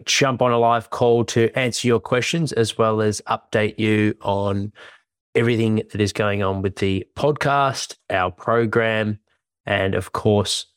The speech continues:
answer any questions that you send through to me. In terms of this week's topic, it's all about how to have a successful preseason. So for,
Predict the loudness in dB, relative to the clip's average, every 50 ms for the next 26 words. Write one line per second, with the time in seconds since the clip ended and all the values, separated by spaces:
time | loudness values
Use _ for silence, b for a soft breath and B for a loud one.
0 | _ _ -4 -2 -2 -2 -2 -2 0 0 0 -2 -2 -6 _ _ -2 -2 0 0
1 | 0 0 -2 -2 -2 -2 -2 -2 -2 -2 -4 -6 -4 -4 -2 0 0 0 0 -2
2 | -4 -4 0 0 2 2 2 0 0 -2 -4 -6 _ _ _ _ _ _ _ _
3 | _ _ _ _ _ _ 0 2 2 2 2 2 2 2 2 0 2 2 2 2
4 | 2 0 -2 -6 _ _ -4 -2 -2 0 -2 -2 -2 -2 -4 -8 -2 -2 -2 0
5 | 0 -2 -2 0 0 0 2 2 2 2 2 0 0 0 -4 _ _ b b b
6 | b -4 -2 -2 -2 -2 -2 -4 -4 -4 -4 -6 -6 -8 -8 -8 -4 -2 -2 -2
7 | -2 -2 0 -2 -2 0 -2 0 0 0 0 0 0 2 2 2 0 0 -2 -2
8 | -4 -2 0 0 2 2 0 -2 -2 -2 0 2 2 2 0